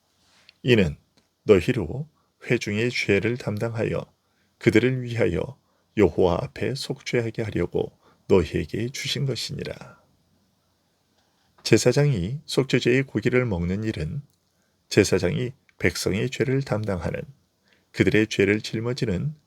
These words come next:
그런 의미를 지니고 있었다는 것입니다.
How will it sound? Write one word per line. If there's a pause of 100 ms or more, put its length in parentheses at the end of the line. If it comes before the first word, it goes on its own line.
(220)
그런
의미를
지니고
있었다는
것입니다.